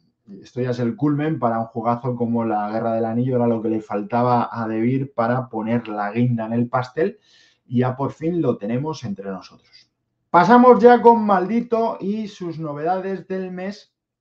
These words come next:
Eh, y bueno, pues tenemos aquí este Winston, que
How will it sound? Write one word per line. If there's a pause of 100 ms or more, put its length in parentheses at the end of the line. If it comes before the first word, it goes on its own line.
(1200)
Eh,
y
bueno,
pues
tenemos
aquí
este
Winston,
que